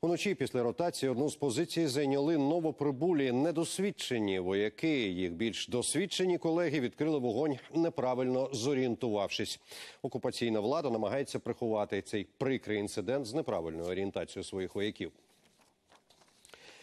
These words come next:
Схованку з мінами, які має на озброєнні російська армія, виявили в Мар'їнському районі Донеччини. На колишніх позиціях бойовиків зі схорону вилучили п'ятнадцять протипіхотних мін, комплектувальні до них та боєприпаси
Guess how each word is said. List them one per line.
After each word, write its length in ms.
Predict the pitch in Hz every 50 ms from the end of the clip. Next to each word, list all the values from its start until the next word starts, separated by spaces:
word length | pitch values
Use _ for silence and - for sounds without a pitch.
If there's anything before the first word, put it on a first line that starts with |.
| - - - - - _ -
Схованку 460 | - - 185 170 156 151 139 - 156
з 60 | 117
мінами, 380 | 135 151 156 151 139 127 127 120
які 180 | 117 - 131 123
має 220 | 123 127 127 123
на 120 | 123 123
озброєнні 420 | 123 107 92 110 127 123 120 120 123
російська 440 | 123 117 - - 131 113 - - 139
армія, 360 | 135 139 131 123 131 127 127
виявили 400 | 117 123 131 131 120 123 123 120
в 40 | 117
Мар'їнському 600 | 120 131 127 117 127 120 - - - 117 123 120
районі 340 | 123 123 123 120 120 123
Донеччини. 600 | 113 117 127 131 135 113 - - - 107 104 101
На 140 | 101 104 101
колишніх 400 | - - 110 110 104 - 113 104
позиціях 500 | - 117 104 98 113 - - 117 110 101
бойовиків 560 | 90 110 113 110 107 117 113 - 147 135 113
зі 160 | 95 - 104 95
схорону 380 | - - 123 120 120 117 107
вилучили 480 | 98 110 117 110 104 - - 113 113 107
п'ятнадцять 540 | - 117 113 - 127 120 113 - - - -
протипіхотних 760 | 113 107 87 101 104 - 113 - 123 110 - 113 113 107 -
мін, 280 | 113 117 127 147 151 151
комплектувальні 800 | - 135 107 - 110 104 - 120 104 110 120 127 131 131 135 131
до 140 | 117 147 143
них 260 | 143 147 151 151 -
та 180 | - 131 135
боєприпаси 920 | 135 117 120 127 123 113 - 117 104 - - 123 120 113 - - 127 113